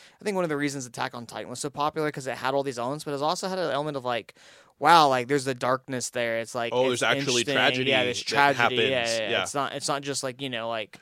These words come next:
Speaker 2: Well, freaking when, when season four, uh, Attack on Titan spoiler, by the way, okay? When season four finally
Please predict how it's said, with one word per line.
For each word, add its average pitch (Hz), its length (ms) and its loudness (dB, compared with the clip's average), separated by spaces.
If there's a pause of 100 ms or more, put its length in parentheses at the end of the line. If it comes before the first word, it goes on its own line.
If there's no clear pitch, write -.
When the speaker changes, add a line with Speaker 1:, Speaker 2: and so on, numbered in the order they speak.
(100)
Speaker 2:
Well, 240 100 12
freaking 247 380 6
when, 190 260 8 (340)
when 196 200 6
season 214 400 4
four, 220 320 10 (100)
uh, 156 140 10
Attack 254 320 6
on 190 80 6
Titan 214 260 6
spoiler, 139 480 6
by 147 220 8
the 131 100 4
way, 123 280 4
okay? 143 340 4 (240)
When 156 220 2
season 202 400 2
four 226 500 6 (360)
finally 202 1160 6